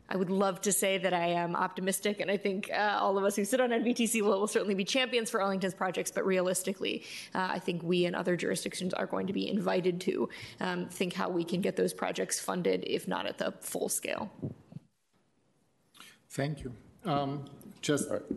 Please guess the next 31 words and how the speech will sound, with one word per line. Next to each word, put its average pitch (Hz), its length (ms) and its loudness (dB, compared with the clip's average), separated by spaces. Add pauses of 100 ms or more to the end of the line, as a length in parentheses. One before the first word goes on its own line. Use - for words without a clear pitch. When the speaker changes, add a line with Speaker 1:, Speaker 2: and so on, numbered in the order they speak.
(160)
Speaker 2:
just - 320 -2 (840)
wanting 135 360 0
to 123 420 2 (120)
underscore 135 560 2
the 127 100 0
fact 131 420 -4
that 120 340 0
there 127 120 2
is 131 120 2
a 143 40 4
logistical 127 640 0
problem 165 360 2
with 151 160 0
finding 151 340 0
the 151 80 2
drivers 143 480 -2
for 165 140 -2
this 156 160 -2
kind 170 240 -2
of 160 80 -4
service, 170 580 0
and 123 440 0 (300)
there 139 140 2
is 135 180 0
a, 110 380 2 (720)
this 139 200 0
is 147 120 2
a 135 60 4
huge 143 720 4
in, 120 340 2
in, 127 220 0